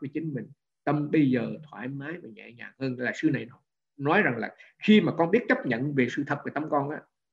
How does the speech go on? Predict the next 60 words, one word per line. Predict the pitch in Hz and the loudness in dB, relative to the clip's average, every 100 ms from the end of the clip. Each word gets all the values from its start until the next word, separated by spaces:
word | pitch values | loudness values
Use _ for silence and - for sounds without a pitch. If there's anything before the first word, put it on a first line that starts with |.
| _ _ _ _ _ _ _ _ _ _ - | _ _ _ _ _ _ _ _ _ _ -18
là | 117 | -4
tâm | 147 160 - - | 0 0 -2 0
con | 156 156 - - | 0 0 -6 -8
rất | 143 202 | -2 0
là | 180 | 2
thích, | 220 220 - | 0 0 -2
trước | 254 | -2
mặt | 147 139 | 0 -2
Phật | - - | -4 0
tử | 156 | 4
là | 208 - | 4 2
con | 160 | 2
làm | 139 117 | 2 0
có | 170 | -2
bộ | 139 135 | 0 2
là, | 131 123 - _ _ | 0 -2 -10 _ _
ờ, | 143 135 160 | -8 -4 0
kêu | 147 | 0
bằng | 120 | 0
là, | 113 107 | -8 -10
mà | 104 101 - | -12 -14 -2
thu | 196 170 | 0 2
thúc, | 247 254 - | 2 0 -2
có | - | 0
bộ | 120 | 2
là | 123 110 | 2 0
rất | 180 135 | -4 -4
là | |
đáng | 135 180 214 | -2 0 2
kính, | 220 214 | 0 0
nhưng | 135 | -4
mà | |
thật | 127 - | -6 -6
ra | 143 143 | -8 -6
tâm | 139 120 - - | -8 -8 -12 -16
tham | - 156 - | -10 -10 -10
trong | 135 _ - | -16 _ -10
đầy | 127 110 | -8 -8
dẫy | 120 127 | -8 -10
cái | - | -10
tâm | 131 | -16
tham | 131 127 _ | -16 -18 _
không. | _ _ _ _ _ _ 135 | _ _ _ _ _ _ -2
Cho | 139 | -2
cái | 143 147 | 0 2
thứ | 165 | 2
mà | - | 2
con | 127 165 | -2 0
ưa | 139 123 | 0 0
thôi, | 120 131 | -6 -8
con | - | -8
đã | - 151 | -4 -4
lắm, | 170 - _ 165 | -4 -12 _ -16
thích | 165 | -16
lắm. | 175 _ _ _ _ _ _ _ _ 143 135 - _ _ _ _ - | -20 _ _ _ _ _ _ _ _ -14 -14 -16 _ _ _ _ 6
Thì | 147 135 - | 8 8 8
khi | 202 185 | 8 8
mà | 170 | 8
con | 156 165 | 6 4
biết, | 180 247 | 6 4